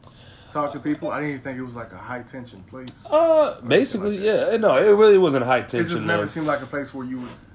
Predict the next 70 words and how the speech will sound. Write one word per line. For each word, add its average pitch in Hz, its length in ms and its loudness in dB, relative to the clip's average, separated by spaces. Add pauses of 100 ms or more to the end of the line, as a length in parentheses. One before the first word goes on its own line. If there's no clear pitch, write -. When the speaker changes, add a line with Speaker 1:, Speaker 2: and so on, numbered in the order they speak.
(120)
Speaker 1:
get 117 120 -16
stressed - 380 -16
out. 110 220 -14 (380)
Speaker 2:
Uh, 233 300 8
yeah, 240 200 6
it 190 100 0
does 202 180 0
stress 160 300 0
you 123 140 0
out. 90 240 -4
'Cause 107 120 -12
when 120 120 -2
your 131 100 0
manager's 156 460 2
stressed 113 360 -2
out, 110 320 0
then, 110 140 -6
it, 104 100 -8
then, 110 240 -4
like, 104 240 0
Speaker 1:
<laughs> - 460 -14
Speaker 2:
yeah, 143 160 0
they 120 160 2
take 139 180 2
it 131 80 4
out 123 140 8
on 120 140 4
you 170 160 0
sometimes. 98 540 -2
And 98 60 -4
that's, 143 160 2
that's 147 220 4
what 147 100 2
was 120 80 -2
happening, 135 380 2
I 101 40 -2
think, 104 200 -4
in 95 60 -6
this 135 140 -4
case, 104 380 -6
you 104 80 -6
know? 101 100 -2
Speaker 1:
So, 123 80 0
like, 143 160 -4
what 208 120 -2
was 180 160 -6
your 147 80 -8
role 139 280 -6
throughout 120 280 -14
your 110 80 -16
career 110 400 -16
there? 107 180 -16
It's 110 100 -20
like, 107 120 -16
were 117 100 -12
you 131 140 -12
just 120 380 -18 (480)
Speaker 2:
Bro, 98 300 2
I 107 240 4
think 104 260 -6
I 98 80 2
was 95 260 -2
Speaker 1:
salesman 135 180 -6
or 131 60 -10
whatever 127 220 -10
they 123 80 -12
call 127 260 -12
it, 123 60 -12
and 117 100 -14
you 117 140 -16